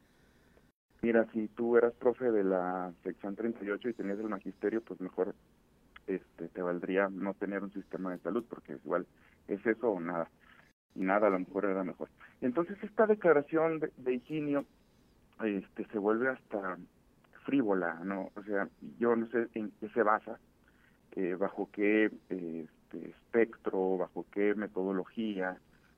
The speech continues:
qué metodología utilizó para medir ese tipo de cosas, como decir que los profes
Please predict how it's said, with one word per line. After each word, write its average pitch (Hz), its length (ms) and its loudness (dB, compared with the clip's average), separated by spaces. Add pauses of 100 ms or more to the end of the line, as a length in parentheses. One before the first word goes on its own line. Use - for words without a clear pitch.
(120)
qué 110 120 2
metodología 110 540 0
utilizó 117 600 0
para 92 220 -4
medir 92 300 -2
ese 101 160 -6
tipo 98 320 -4
de - 60 -10
cosas, 104 300 -2
como 98 160 -6
decir 104 160 -4
que 104 80 -4
los 95 80 -10
profes - 240 -6